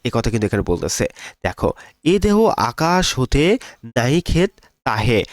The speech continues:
কবি কিন্তু এ লাইনে দেখো দেহটাকে আকাশের সাথে, আকাশ যেরকম বিশাল, তো কবি দেহকে ওইরকম বিশাল বলে মনে করছে। আবার দেখো, আমাদের দেহে যে আত্মা থাকে, আত্মাটাকে কিন্তু কবি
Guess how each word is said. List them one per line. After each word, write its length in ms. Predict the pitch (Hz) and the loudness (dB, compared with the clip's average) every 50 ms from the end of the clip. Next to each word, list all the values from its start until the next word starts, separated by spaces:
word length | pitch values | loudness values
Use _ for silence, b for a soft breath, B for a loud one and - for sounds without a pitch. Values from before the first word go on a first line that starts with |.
| B B B B _ - | B B B B _ -2
কবি 160 | 147 139 175 | 0 0 2
কিন্তু 240 | - 196 190 185 196 | 0 0 0 0 0
এ 160 | - - 123 | 2 4 4
লাইনে 360 | 120 120 123 127 139 160 160 | 4 4 2 2 2 0 2
দেখো 440 | 123 101 78 - - - 143 175 220 B B B B - | 0 0 -2 -2 -2 0 2 2 0 B B B B -2
দেহটাকে 500 | 117 123 120 151 170 - 175 170 - - - _ | 0 2 4 4 2 2 0 -2 -2 -4 -4 _
আকাশের 440 | 110 110 - - 151 - - 156 127 | -8 -6 -4 -4 -2 0 0 0 0
সাথে, 380 | - - 113 - - 131 139 - | 0 -2 -2 0 0 0 0 0
আকাশ 420 | - - 107 - 131 139 - - 117 | -2 -6 -4 -4 -4 -4 -4 -6 -2
যেরকম 400 | - 143 143 143 _ 160 147 117 - | -2 -2 -2 0 _ -2 -4 -2 -4
বিশাল, 360 | 113 104 - 147 160 196 247 B B B B B | -6 -4 -2 -2 -2 -2 -4 B B B B B
তো 80 | 139 | -6
কবি 320 | - - 135 127 160 196 226 B B B B | -2 -2 0 2 2 0 0 B B B B
দেহকে 380 | 123 120 131 139 147 143 - 185 | -2 0 2 2 2 2 2 2
ওইরকম 440 | 180 156 139 139 143 - - 147 117 | 4 4 4 2 2 0 -2 -4 -2
বিশাল 420 | 95 110 110 - - 143 135 131 | 0 -2 -2 0 0 -2 -2 0
বলে 220 | 120 120 120 143 151 B B B B | 2 2 2 2 0 B B B B
মনে 260 | 135 139 156 165 165 | -2 0 2 2 2
করছে। 500 | 151 - 117 107 _ - - - 113 104 B B B B B | 0 2 -2 -2 _ -2 -2 0 0 0 B B B B B
আবার 320 | - 127 131 165 185 165 | -4 -2 0 0 -2 0
দেখো, 480 | 143 113 95 - - - 120 139 175 - B B B B - - | -2 -4 -4 -4 -2 0 2 2 2 0 B B B B -4 -4
আমাদের 380 | - 110 127 139 139 156 123 | -2 0 0 0 0 -2 0
দেহে 160 | - 147 151 | 2 0 0
যে 80 | 143 151 - _ | 0 -2 -4 _
আত্মা 420 | - 104 117 - _ _ - 170 | -4 -4 -4 -4 _ _ -4 -2
থাকে, 400 | 165 - 131 107 - - 170 202 - _ _ - | 0 0 -2 -2 0 0 0 0 0 _ _ -4
আত্মাটাকে 560 | - 117 123 _ _ 151 151 156 156 - 160 | -4 -4 -4 _ _ -2 -2 -2 -4 -2 -4
কিন্তু 200 | 165 170 165 165 | -2 -2 -2 0
কবি 220 | - 139 131 175 | -2 0 0 0